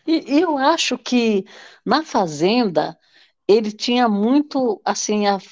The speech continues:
a, a tretar por conta disso, porque você via que ele tava indo nos grupos, assim,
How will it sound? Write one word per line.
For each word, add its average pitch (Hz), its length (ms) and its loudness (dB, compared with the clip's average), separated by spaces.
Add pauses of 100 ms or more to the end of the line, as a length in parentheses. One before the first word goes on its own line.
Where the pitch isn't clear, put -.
(100)
a, 165 880 -2
a 165 60 -16
tretar 196 560 -2
por 214 180 -2
conta 254 400 2
disso, 190 480 -2
porque 185 300 -2
você 214 300 0
via 262 300 0
que 233 100 0
ele 202 120 2
tava 180 320 2
indo 180 220 -2
nos 170 200 -4
grupos, 220 460 -2
assim, 175 500 0